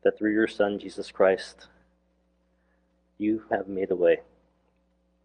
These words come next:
And teach us to live more fully and more deeply into who you are, into who you have made us to be,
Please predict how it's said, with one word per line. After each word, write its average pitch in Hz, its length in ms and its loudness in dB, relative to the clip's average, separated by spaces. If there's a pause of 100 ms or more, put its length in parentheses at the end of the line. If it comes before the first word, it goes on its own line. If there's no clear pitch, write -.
(1500)
And - 100 -8
teach - 220 -4
us - 120 0
to - 120 -14
live 90 360 -4 (920)
more 98 180 0
fully 92 480 2 (380)
and 92 100 -16
more 90 140 0
deeply 87 420 -6 (2000)
into - 260 -8
who 101 80 -2
you 101 360 -4
are, 82 240 -2 (1300)
into 98 160 -8
who 101 140 -2
you 98 180 2
have 90 120 0
made 87 160 0
us - 120 -8
to - 100 -8
be, 80 240 -6